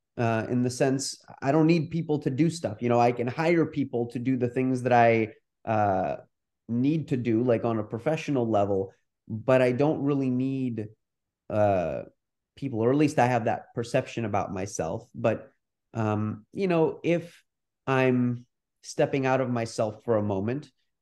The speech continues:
uh, I think I can probably be a better version of myself, though,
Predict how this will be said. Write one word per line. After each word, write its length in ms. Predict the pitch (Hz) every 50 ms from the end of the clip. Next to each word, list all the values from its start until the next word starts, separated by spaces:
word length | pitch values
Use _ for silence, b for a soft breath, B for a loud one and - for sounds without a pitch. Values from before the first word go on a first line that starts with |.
| _ -
uh, 220 | - 113 113 110 -
I 100 | - 131
think 260 | 123 - 151 156 147 147
I 60 | 131
can 160 | - 143 127
probably 460 | - 143 139 135 139 131 135 135 131
be 240 | 131 117 127 127 127
a 60 | 110
better 300 | 110 107 123 120 120 120 110
version 440 | 110 117 107 107 110 110 120 107
of 120 | 104 98 101
myself, 520 | 101 98 98 104 - - - - - - _
though, 360 | - 90 - - - - -